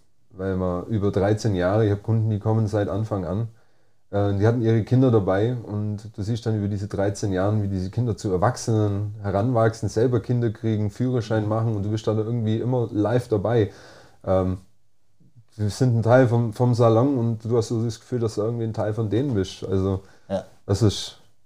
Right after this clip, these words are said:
Speaker 1: das ist ganz cool. Wenn dann jemand mit seinem Abschlusszeugnis dasteht und sagt, "Schau mal, ich habe meinen Abschluss", und du freust dich einfach mit den Leuten. Ja?
Speaker 2: Ja. Also richtig schön familiär.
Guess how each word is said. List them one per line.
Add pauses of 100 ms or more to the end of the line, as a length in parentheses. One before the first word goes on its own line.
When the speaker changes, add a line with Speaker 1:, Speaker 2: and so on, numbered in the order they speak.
(160)
Speaker 1:
das
ist
ganz
cool. (160)
Wenn
dann
jemand
mit
seinem
Abschlusszeugnis
dasteht
und
sagt,
"Schau
mal,
ich
habe
meinen
Abschluss",
und (480)
du
freust
dich
einfach
mit
den
Leuten.
Ja?
Speaker 2:
Ja. (560)
Also
richtig
schön
familiär.